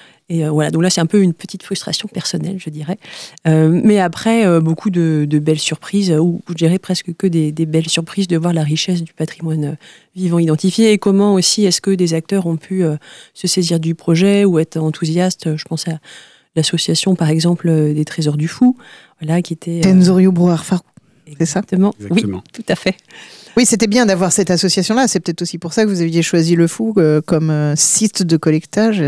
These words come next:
Speaker 2: C'était important d'avoir déjà une association qui s'en occupait un peu, non ? Euh
Speaker 1: Oui, oui, notamment. Après, euh, donc, il y a cette association-là vraiment sur, euh, le, sur le patrimoine, mais aussi d'autres associations, ou même, euh,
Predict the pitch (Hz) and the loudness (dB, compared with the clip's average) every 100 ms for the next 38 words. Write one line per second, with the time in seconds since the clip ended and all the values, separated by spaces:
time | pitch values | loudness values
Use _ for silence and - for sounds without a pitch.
0 | 143 - - 151 160 - 196 170 139 151 | 0 -2 -2 -2 -2 -2 0 2 2 2
1 | 160 185 170 160 160 - 165 196 202 - | 2 2 0 -2 -2 -4 -4 -4 -8 -8
2 | - 170 170 - 170 165 226 233 202 214 | -4 -2 -2 0 0 2 2 2 2 2
3 | 190 165 165 170 _ _ _ - 196 302 | 2 0 -2 -4 _ _ _ 0 4 6
4 | 320 330 240 208 196 254 196 - 220 220 | 6 6 6 4 4 4 2 0 2 2
5 | 185 170 180 180 170 175 170 175 - - | 2 4 4 4 2 -2 -2 -4 -4 -4
6 | 170 185 175 170 180 180 - 170 147 139 | 0 0 2 2 0 -2 -8 -6 -6 -6
7 | - 170 160 151 - 175 220 220 156 156 | -4 -4 -4 -6 -2 0 2 2 0 -2
8 | - 196 165 - 165 160 165 156 - 180 | 0 0 0 -2 -4 -4 -6 -6 -6 -2
9 | 190 165 143 139 | 0 2 0 -6